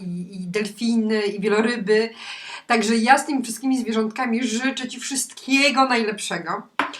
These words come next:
Dziękuję pięknie za twoje zaproszenie i to było przesłodkie, że <laughs> chciałaś, żebym przyjechała do ciebie. Może będzie kiedyś, y, okazja, ja w to głęboko wierzę, że jeszcze się kiedyś zobaczymy. Także serduszko do ciebie,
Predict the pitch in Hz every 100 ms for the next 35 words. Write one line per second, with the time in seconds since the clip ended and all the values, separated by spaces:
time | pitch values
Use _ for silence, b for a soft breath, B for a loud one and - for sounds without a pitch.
0 | B B B B 196 220 262 262 285 262
1 | 233 277 254 - 240 233 220 214 208 -
2 | 220 220 220 220 214 247 214 202 196 208
3 | 208 208 185 208 208 - 247 - - 233
4 | 226 - 208 202 220 226 262 - 226 -
5 | - 220 214 220 220 226 - 220 220 190
6 | 185 196 247 262 269 B B B B 196
7 | 220 269 302 285 226 247 247 220 254 247
8 | 190 208 220 214 339 190 196 196 202 202
9 | 220 240 226 208 202 208 202 180 180 180
10 | 190 196 196 208 196 220 262 220 220 214
11 | 220 214 220 208 240 - 180 - B B
12 | B B - 208 208 208 202 - 254 226
13 | 262 - 240 220 - 220 180 214 302